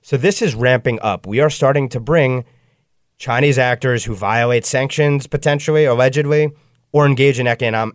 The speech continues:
economic espionage. We're actually taking the fight to them. We are applying justice. We are not acting fearful in our response and proving that we're a paper tiger, as the Chinese may have assumed for, say, the last eight years,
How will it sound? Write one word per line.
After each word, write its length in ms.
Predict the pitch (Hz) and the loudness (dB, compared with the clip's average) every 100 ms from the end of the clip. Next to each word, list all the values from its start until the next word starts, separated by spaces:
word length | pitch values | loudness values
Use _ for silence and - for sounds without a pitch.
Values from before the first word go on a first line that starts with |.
| - | -6
economic 420 | 113 117 107 107 | -4 -2 -4 -2
espionage. 540 | 147 - 107 98 95 - _ _ - | -2 -2 -4 -4 -6 -10 _ _ -4
We're 220 | 143 165 | 0 2
actually 360 | 160 151 147 | 2 2 -2
taking 400 | 135 143 131 135 | -2 -2 -2 -2
the 80 | 127 | -4
fight 340 | - 104 101 - _ | -2 -2 -4 -6 _
to 200 | - 139 | -4 -2
them. 280 | 101 73 85 _ _ _ | -2 -6 -14 _ _ _
We 180 | 113 123 | -4 2
are 100 | 147 | 2
applying 400 | 143 139 131 123 | 2 2 0 0
justice. 400 | 131 131 90 82 | -2 -4 -8 -12
We 120 | 101 | -2
are 80 | 113 | -2
not 200 | 123 123 | 0 -2
acting 460 | 120 120 - 117 110 - _ | -2 -4 -4 -8 -10 -16 _
fearful 800 | _ _ 170 208 196 - 101 98 98 _ - | _ _ 0 2 2 0 0 0 -6 _ -4
in 120 | 123 | 0
our 160 | 120 | 2
response 520 | 120 110 - 123 113 127 | 2 2 0 0 0 -4
and 120 | 101 | -4
proving 340 | 151 143 131 | 0 0 0
that 120 | 117 | -2
we're 140 | 113 110 | -2 -4
a 40 | |
paper 300 | - 110 104 | -2 -6 -6
tiger, 460 | 92 131 127 104 98 - - | -4 -2 0 -2 -6 -10 -12
as 120 | 113 | -8
the 100 | 113 | -6
Chinese 460 | - 123 120 110 104 | -2 -2 0 -2 -2
may 100 | 107 | -2
have 140 | 98 | -2
assumed 480 | 95 135 117 104 92 - _ | -2 0 0 -2 -8 -16 _
for, 100 | - | -8
say, 140 | 131 127 | -2 0
the 100 | 107 | 0
last 320 | 113 120 - | -2 -2 -2
eight 200 | 113 98 | -6 -6
years, 340 | 98 92 90 | -6 -8 -8